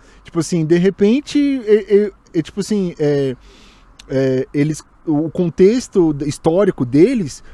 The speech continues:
foi tão diferente de que, tipo, ah, simplesmente dizimar uma raça pra eles não, não, é, é uma coisa normal, né? Não é um,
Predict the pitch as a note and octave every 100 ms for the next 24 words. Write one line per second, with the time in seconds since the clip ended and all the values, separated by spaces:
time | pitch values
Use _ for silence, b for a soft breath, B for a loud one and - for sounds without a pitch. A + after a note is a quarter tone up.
0 | b E3+ E3 A#3 E4+ - - F3+ G3 C4
1 | A#3 F#3+ A3 F3 - A#3+ G#3+ D#3+ - A#3
2 | G#3+ G#3+ G3 F#3+ D3+ E3 D#3 D#3 D3 D#3
3 | D#3 D3 E3 G#3+ C#4 A#3 A#3 B3 B3 A#3+
4 | A#3 F#3+ F#3 F3+ F3+ - D3 D3 - D3+
5 | D#3+ E3 F#3+ F3 F#3 F#3+ F3 G3 C#3 B2
6 | B2+ C#3 F3 E3+ C#3+